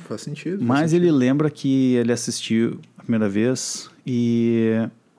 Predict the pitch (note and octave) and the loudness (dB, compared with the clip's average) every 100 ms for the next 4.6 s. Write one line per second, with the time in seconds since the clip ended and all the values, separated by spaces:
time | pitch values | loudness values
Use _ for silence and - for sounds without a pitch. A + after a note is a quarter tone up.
0 | _ - C3 D3 C3 C3+ B2+ - G#2+ A#2 | _ -2 0 2 0 0 -2 0 0 0
1 | A#2+ B2 A#2 A2 A#2 A2+ G2+ - A#2 A#2+ | 0 -2 0 0 0 0 -2 -2 -4 -2
2 | B2+ A#2+ A#2 B2 A#2+ - G2 G2 - - | -2 0 0 0 -2 -4 -6 -8 -8 -8
3 | - - B2 B2+ C#3 C#3 C3 B2+ A#2 B2+ | -8 -6 -4 -4 -4 -2 -2 -2 -4 -4
4 | A#2+ A2+ A#2+ A2 G#2+ G2+ | -2 -2 -2 -2 -6 -8